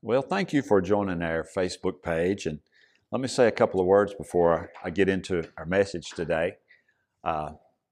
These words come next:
we invite you to come out, uh, to our church and visit our church if, if you don't have a church home. I always say to people that are in, that are in a church, "Make that church the best you can make it,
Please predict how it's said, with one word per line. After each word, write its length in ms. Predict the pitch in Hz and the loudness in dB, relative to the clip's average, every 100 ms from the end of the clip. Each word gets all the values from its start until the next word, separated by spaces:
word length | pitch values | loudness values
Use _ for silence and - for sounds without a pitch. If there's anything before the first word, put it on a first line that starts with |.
| - | -6
we 120 | 120 | -6
invite 400 | 92 92 95 - | 0 0 0 -2
you 80 | 95 | -8
to 60 | |
come 200 | - 101 | -6 -4
out, 280 | 92 87 - _ _ _ _ _ | -4 -4 -6 _ _ _ _ _
uh, 100 | - 87 | -14 -10
to 180 | 110 | -2
our 120 | 98 92 | -2 -2
church 420 | - 101 101 87 | -4 -4 -4 -10
and 220 | 76 76 | -10 -8
visit 260 | 87 95 87 | -8 -4 -2
our 120 | 82 | -4
church 380 | - 92 92 90 | -2 -2 -2 -8
if, 140 | - _ | -16 _
if 200 | 90 - | -16 -4
you 100 | 110 | -2
don't 160 | 98 92 | 0 0
have 160 | 92 85 | -2 -2
a 60 | |
church 320 | - 98 92 | 0 0 0
home. 300 | 95 87 98 - _ _ _ _ - | -4 -6 -8 -16 _ _ _ _ -6
I 60 | 92 | 0
always 360 | 98 95 92 | 4 4 2
say 160 | 104 95 | 4 4
to 60 | 95 | 4
people 320 | 104 95 92 | 0 0 2
that 120 | 87 | 2
are 140 | 87 | 2
in, 240 | 92 95 87 - | 2 -2 -8 -2
that 120 | 87 | 0
are 60 | 92 | 2
in 100 | 98 | 0
a 60 | |
church, 420 | 92 107 98 95 95 | -2 2 2 0 -4
"Make 240 | 101 98 | -4 0
that 160 | 104 - | 0 0
church 300 | 110 104 - | -2 -2 -6
the 80 | |
best 340 | 73 101 101 - | -4 -2 -2 -6
you 80 | 101 | -6
can 180 | 92 | -4
make 280 | 90 104 104 | 0 0 0
it, 180 | 117 | -4